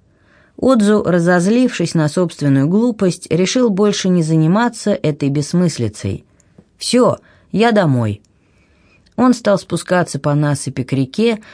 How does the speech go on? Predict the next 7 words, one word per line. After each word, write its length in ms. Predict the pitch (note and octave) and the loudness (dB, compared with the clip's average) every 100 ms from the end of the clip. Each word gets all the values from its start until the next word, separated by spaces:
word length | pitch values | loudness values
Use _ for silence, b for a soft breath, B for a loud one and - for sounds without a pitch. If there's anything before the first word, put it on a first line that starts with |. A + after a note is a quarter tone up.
| B B | B B
оставив 680 | D3+ - A#3 B3 G#3+ G3+ - | -4 -2 0 2 2 0 -2
за 180 | D#3 D3+ | -2 -2
спиной 420 | - G#3+ C4 B3 | 0 2 2 0
все 240 | - G#3+ | -2 -2
еще 240 | G#3+ - F3 | 0 0 0
медлившего 800 | E3 G#3+ G#3+ F#3 - F#3+ F3+ F3+ | 2 2 0 -2 -2 -2 0 -2
Хирамы. 640 | C#3+ F#3+ G3+ E3+ G#2+ F#2+ | -2 -2 2 2 0 -4